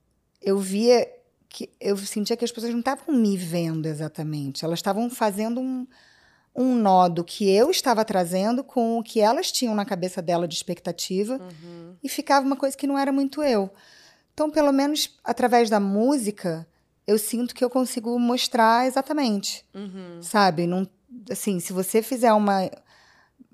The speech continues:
Speaker 1: uma ilusão sobre alguma coisa que eu não esteja te mostrando, aí é da sua cabecinha mesmo. Fica
Speaker 2: Uhum.
Speaker 1: claro que é da sua cabecinha mesmo.
Speaker 2: Sim.
Speaker 1: Então, ficou... Foi, foi mais difícil, porque além de ter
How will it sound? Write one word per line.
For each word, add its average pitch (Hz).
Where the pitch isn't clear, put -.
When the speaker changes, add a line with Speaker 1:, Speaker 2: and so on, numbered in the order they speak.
Speaker 1:
uma 190
ilusão 185
sobre 180
alguma 170
coisa 170
que 170
eu 175
não 175
esteja 185
te 180
mostrando, 170
aí 170
é 196
da 196
sua -
cabecinha 254
mesmo. 170
Fica 185
Speaker 2:
Uhum. 180
Speaker 1:
claro 190
que 202
é 220
da 226
sua 226
cabecinha 233
mesmo. 185
Speaker 2:
Sim. 160
Speaker 1:
Então, 202
ficou... 214
Foi, -
foi 190
mais 196
difícil, 214
porque 180
além 202
de 240
ter 180